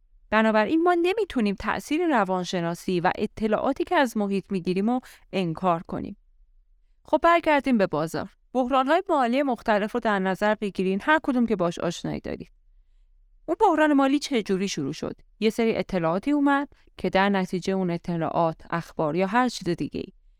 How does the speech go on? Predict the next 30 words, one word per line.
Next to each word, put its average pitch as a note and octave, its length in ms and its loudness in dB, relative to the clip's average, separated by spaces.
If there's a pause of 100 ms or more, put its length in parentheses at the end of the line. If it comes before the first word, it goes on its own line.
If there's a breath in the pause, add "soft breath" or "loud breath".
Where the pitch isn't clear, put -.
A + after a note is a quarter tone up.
(320)
دسته A3+ 400 2
بزرگی C#4+ 680 -2
از A3 240 0
معامله‌گرها E3 760 0
با E3+ 160 0
نقدینگی E3+ 680 -2
بالا D3+ 380 -4 (360)
رفتار F#3 420 0
مشابه F3+ 540 -2
همدیگر C4+ 400 2
انجام G#3+ 380 0
دادن G3 280 0
که F#3 140 -4
مثلاً F3 420 -2
در G#3+ 220 2
نتیجه F3+ 500 -2
ترس F3+ 520 -4
بوده، F#3+ 260 0
در F3 180 0
نتیجه E3+ 340 -4
خشم - 420 -6
بوده C#4 260 -2 (360 soft breath)
و G3+ 100 4
باعث G3+ 260 0
سقوط G#3+ 460 -4
بازار D3+ 400 -2
شدن. - 320 -12 (420)
پس C4 220 0
ریشه B3+ 580 -2
یا G#3+ 460 2